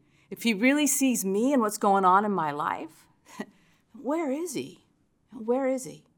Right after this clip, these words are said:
With almost eight billion people on the planet, is it possible that God can really see me or you in any sort of personal way?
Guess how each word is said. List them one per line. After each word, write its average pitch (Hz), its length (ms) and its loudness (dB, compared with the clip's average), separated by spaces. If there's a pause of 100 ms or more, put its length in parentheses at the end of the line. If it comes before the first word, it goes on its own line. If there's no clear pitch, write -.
(920)
With 196 120 2
almost 202 400 6
eight 302 280 2
billion 311 320 4
people 262 340 -2
on 170 160 8
the 170 80 -4
planet, 190 540 -10 (420)
is 202 160 2
it 196 100 4
possible 269 600 4
that 196 160 0
God 208 320 4
can 180 160 -2
really 208 260 0
see 220 240 -4
me 214 240 0
or 202 60 0
you 202 360 -2
in 180 140 -4
any 214 220 -2
sort 208 260 -2
of - 60 -8
personal 226 420 -4
way? 262 400 -2